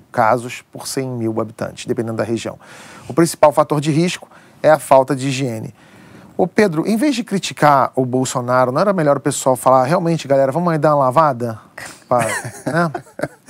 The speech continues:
Speaker 2: Sabe o que que é o pior de tudo isso? Sabe como é que se resolve esse problema?
Speaker 1: Com água e
Speaker 2: Educação
Speaker 1: sabão.
Speaker 2: sexual na escola.
Speaker 1: É.
Speaker 2: Educação sexual na escola. É... e, e, e é engraçado que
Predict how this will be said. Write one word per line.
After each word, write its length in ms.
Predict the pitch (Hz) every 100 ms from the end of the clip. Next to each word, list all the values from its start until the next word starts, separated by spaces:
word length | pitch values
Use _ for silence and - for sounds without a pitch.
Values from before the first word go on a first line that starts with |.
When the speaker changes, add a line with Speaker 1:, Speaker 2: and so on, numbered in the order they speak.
| - - -
Speaker 2:
Sabe 220 | - -
o 20 | 170
que 160 | -
que 80 | -
é 20 |
o 40 | 117
pior 260 | 123 117
de 100 | -
tudo 300 | 90 110 95
isso? 260 | 117 107 104
Sabe 220 | 180 -
como 80 | 143
é 40 |
que 80 | -
se 120 | -
resolve 480 | 120 101 101 110 98
esse 100 | -
problema? 580 | 110 95 107 113 101 95 _ - - - -
Speaker 1:
Com 140 | - 180
água 40 |
e 20 | 185
Speaker 2:
Educação 280 | 180 196 160
Speaker 1:
sabão. 120 | 131
Speaker 2:
sexual 480 | 175 - - 139 139
na 80 | 113
escola. 560 | - - 90 95 95 - - - _ _ -
Speaker 1:
É. 320 | 139 117 110 - _ _ -
Speaker 2:
Educação 400 | 330 262 - 247
sexual 320 | - - 202
na 100 | 190
escola. 540 | - 143 147 139 101 95
É... 200 | 151 - - - -
e, 400 | 139 175 175 170
e, 320 | 214 190 165 175
e 40 |
é 40 |
engraçado 580 | 214 175 143 - 180 160
que 500 | - 170 156 131 107